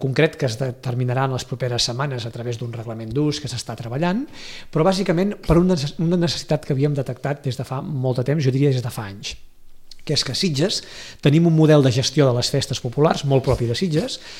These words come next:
que és que les festes no les organitza directament la Regidoria de Tradicions i Festes, ni un institut municipal de cultura, tradicions i festes, sinó que les organitzen comissions de veïns i veïnes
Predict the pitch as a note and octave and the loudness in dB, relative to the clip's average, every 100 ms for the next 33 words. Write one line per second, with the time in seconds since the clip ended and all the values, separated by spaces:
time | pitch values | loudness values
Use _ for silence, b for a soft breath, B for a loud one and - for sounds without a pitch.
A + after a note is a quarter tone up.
0 | B B D3+ - D3 C3+ - E3+ E3+ A#2+ | B B 0 2 2 2 2 2 2 2
1 | D#3 D3+ C#3+ C#3+ D3 B2+ B2+ A#2+ C3+ C#3+ | 2 4 2 0 0 -2 -4 0 0 0
2 | C#3+ C3+ C3 A2 - B2 A#2 A2 A2+ B2+ | 0 0 0 -2 -8 -8 -6 -4 -2 0
3 | C3 A#2+ A#2 A2+ A#2 B2 A2+ A#2 F3+ - | 2 0 -4 -6 -6 -6 -6 -2 -2 -2
4 | G3+ E4 - B B B B C#3+ C#3+ C#3+ | -4 -4 -12 B B B B -2 0 0
5 | F3 C#3+ C3+ - C#3 C3+ B2 B2+ B2 - | 0 0 0 0 0 2 0 0 0 0
6 | B2+ A#2+ A#2 A2+ A#2+ B2 B2 A#2 A#2 A2+ | 2 2 2 0 -2 0 0 0 -2 -4
7 | C3 F#3 G#3 - C#3+ D3+ - A3 - B | -4 -4 -6 -6 -4 -4 -4 -6 -8 B
8 | B B - C#3 C3+ C#3 D3+ G3+ F#3 - | B B -4 0 2 2 0 0 -2 0
9 | C3+ B2+ C#3 E3+ C3+ A#2 - b b b | 0 2 4 4 4 -2 -10 b b b
10 | B2+ A#2+ B2+ C3 B2+ C3+ F#3 F#3 A3 | -2 2 4 2 2 4 4 4 0